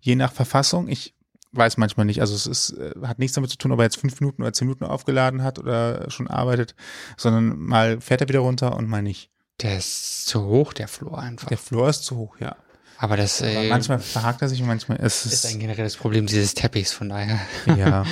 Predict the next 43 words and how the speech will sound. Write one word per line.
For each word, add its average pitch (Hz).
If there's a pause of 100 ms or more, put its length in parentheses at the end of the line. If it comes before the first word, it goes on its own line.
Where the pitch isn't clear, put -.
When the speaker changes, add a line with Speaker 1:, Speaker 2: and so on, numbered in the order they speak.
(260)
Speaker 2:
<laughs> -
Speaker 1:
ich -
weiß. - (800)
Na 175
ja, 175
gut. 127 (140)
Speaker 2:
<laughs> -
Speaker 1:
Ähm, 151 (500)
die 123
Taktik 160
von -
ihm 151
ist 147
auf 139
jeden 135
Fall 135
besser 135
als 117
gedacht. 165
Ich -
habe 143
einfach, 123
naja, 120
das 110
Chaos-Prinzip, 135
ob 139
das 120
funktioniert. 117
Ja, 135
das 135
funktioniert. 120
Ich 147
habe 143
sogar 120
mal 117
absichtlich 127
hinter 151
der 127
Couch -
ein 123
paar 123
Blätter 127
hingelegt 113